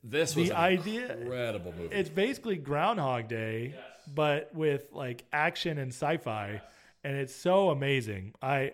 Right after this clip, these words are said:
Speaker 2: I love this
Speaker 1: Emily
Speaker 2: movie.
Speaker 1: Blunt also in
Speaker 2: And
Speaker 1: there, which is just fantastic.
Speaker 2: Emily Blunt's amazing
Speaker 1: Yeah.
Speaker 2: in this movie.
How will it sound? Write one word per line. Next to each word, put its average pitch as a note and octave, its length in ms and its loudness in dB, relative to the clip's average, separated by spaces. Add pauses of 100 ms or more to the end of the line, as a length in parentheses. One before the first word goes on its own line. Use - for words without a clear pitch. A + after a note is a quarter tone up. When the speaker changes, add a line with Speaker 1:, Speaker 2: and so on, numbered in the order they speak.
Speaker 2:
I B2+ 120 -4
love C#3 340 -2
this B2+ 100 -2
Speaker 1:
Emily C#3 220 0
Speaker 2:
movie. A#2 120 0
Speaker 1:
Blunt C3 460 0
also B2+ 380 0
in C3+ 100 2
Speaker 2:
And C3 140 2
Speaker 1:
there, C3+ 160 0
which B2+ 200 -2
is A#2 140 -8
just B2 180 -8
fantastic. A#2+ 720 -6 (300)
Speaker 2:
Emily F3 240 4
Blunt's D#3+ 280 4
amazing C3+ 500 4
Speaker 1:
Yeah. B2+ 60 0
Speaker 2:
in A#2+ 40 0
this A#2 160 -4
movie. B2 480 -4